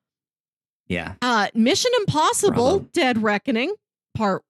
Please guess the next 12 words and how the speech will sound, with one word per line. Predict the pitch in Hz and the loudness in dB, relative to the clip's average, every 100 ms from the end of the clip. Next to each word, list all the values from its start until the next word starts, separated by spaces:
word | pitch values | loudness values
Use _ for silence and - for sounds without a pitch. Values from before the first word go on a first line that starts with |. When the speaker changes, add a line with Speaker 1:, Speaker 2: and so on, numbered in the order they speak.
| - | -6
Speaker 2:
One | 185 170 262 - _ _ _ - | -2 0 -2 -6 _ _ _ -6
was | 214 226 | -2 0
nominated | 233 220 226 214 208 208 | 0 2 2 2 0 -2
for | - 214 | -4 -6
Best | 196 190 - | -2 -4 -2
Visual | 196 196 190 | -2 -2 -4
Effects | 170 175 - | -4 -8 -8
as | 175 175 | -8 -8
well | 165 160 196 262 | -8 -4 -2 -2
and | 208 208 | 0 0
Best | 175 190 - | -2 -6 -8
Sound, | - - 180 269 175 165 208 | -8 -4 -2 -2 -4 -6 -10